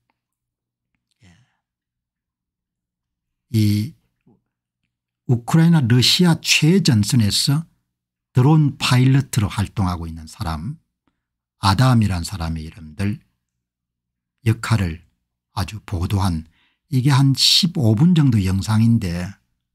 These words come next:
영상을 아주 잘 찍었네요. 이 젊은이입니다. 예, 나이는 이십 대 초반이고 의과대학생을 여러분들 지망했던 그런 젊은이입니다. 이 젊은이가,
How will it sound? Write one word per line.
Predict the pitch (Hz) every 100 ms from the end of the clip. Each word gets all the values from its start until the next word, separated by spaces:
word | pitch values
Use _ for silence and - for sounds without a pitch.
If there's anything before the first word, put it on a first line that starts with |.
| -
영상을 | 110 117 151 143
아주 | 127 175
잘 | 165 101 92
찍었네요. | 117 101 95 90 82 _ _ _ _ _ _ 110 127
이 | 120
젊은이입니다. | - 143 143 113 85 85 120 - _ _ _ _ _ _ _
예, | 85 101 _ _ _
나이는 | 110 110 120 104
이십 | 101 98 - -
대 | - 98
초반이고 | - 98 98 107 107 104 82 165 _ _ _ _ _ _ _
의과대학생을 | 131 117 - 139 135 147 135 - 98 95 92
여러분들 | 98 85 82 95 101 - _ _ _ _ _ _ _ _ _ -
지망했던 | 120 104 104 92 - 80 80 82
그런 | - 82
젊은이입니다. | 82 110 107 82 78 85 - _ _ _ _ _ _ _ _ _ -
이 | 107
젊은이가, | - 131 131 113 92 92 110